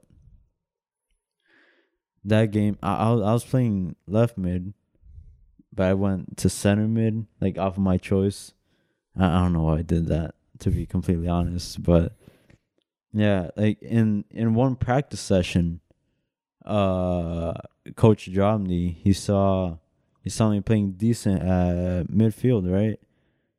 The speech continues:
And we had a game against Proviso West, Proviso West, and their field was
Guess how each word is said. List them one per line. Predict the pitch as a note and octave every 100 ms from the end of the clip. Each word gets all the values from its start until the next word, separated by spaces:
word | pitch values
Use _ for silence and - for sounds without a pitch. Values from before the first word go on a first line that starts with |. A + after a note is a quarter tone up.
| _
And | - G#2+ G2 F#2 F2+ E2+ - -
we | G2
had | G#2
a | G2+
game | F2+ F#2+ G2+ G2+ G2
against | F#2 F#2 F2+ -
Proviso | F#2+ F#2 F#2+ G2+ A2+ A#2+ A2+ _ _ _ _ _ _ _ _ _ _ _
West, | G2 E2+ - - - -
Proviso | F#2 F#2+ F#2+
West, | G2 F#2+ F#2+ - - _ _ _ _ _ _ _
and | - G2+ G2
their | G2
field | - G2 D#2
was | C#2+ - G#2 - -